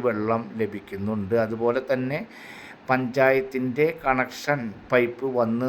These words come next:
നിർത്തിയിട്ടുണ്ട്. വെള്ളം ഉപയോഗിക്കാത്ത കാരണം അത് കട്ട് ചെയ്തിരിക്കുകയാണ്. ആവശ്യമുണ്ടെങ്കിൽ on ചെയ്താൽ അത് നമ്മൾക്ക് പഞ്ചായത്തിൻ്റെ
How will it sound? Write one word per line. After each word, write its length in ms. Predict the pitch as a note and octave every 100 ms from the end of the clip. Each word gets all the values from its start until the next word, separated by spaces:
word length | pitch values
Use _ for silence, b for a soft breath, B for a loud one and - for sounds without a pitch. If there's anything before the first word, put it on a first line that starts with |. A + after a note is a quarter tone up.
| C3
നിർത്തിയിട്ടുണ്ട്. 760 | B2 A#2 A2 G#2+ B2 A2 G2+ A#2 B2
വെള്ളം 360 | A2+ A#2 B2+ C#3 - B2+
ഉപയോഗിക്കാത്ത 640 | B2+ B2 B2 B2 B2 B2 C3+ C#3
കാരണം 220 | C3+ C3+
അത് 80 | C3 C3
കട്ട് 260 | A#2+ - C3 B2+
ചെയ്തിരിക്കുകയാണ്. 880 | A#2+ A#2 G#2+ - A#2 B2 A2 G#2 B2 D3 B B B B B2+
ആവശ്യമുണ്ടെങ്കിൽ 720 | B2 C3+ C#3+ C#3 C3+ C3+ D3 D3+
on 100 | C3 B2+ B2+
ചെയ്താൽ 340 | C3 B2 C3 B2+
അത് 180 | A#2 B2 B2 - - - -
നമ്മൾക്ക് 340 | A#2 A#2 A#2 A#2
പഞ്ചായത്തിൻ്റെ 640 | A#2 A2+ A2+ A2+ A2+ A2+